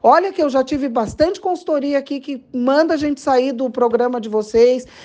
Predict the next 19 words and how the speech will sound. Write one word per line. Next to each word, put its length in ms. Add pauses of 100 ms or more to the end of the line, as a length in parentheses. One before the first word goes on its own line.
(120)
que 120
é 120
pra 200
ir 60
pro 140
Desbravador, 840
que 80
é 100
pra 220
ir 80
pra 80
não 140
sei 160
o 20
quê, 400
e 60
a 80
gente 260
fica, 420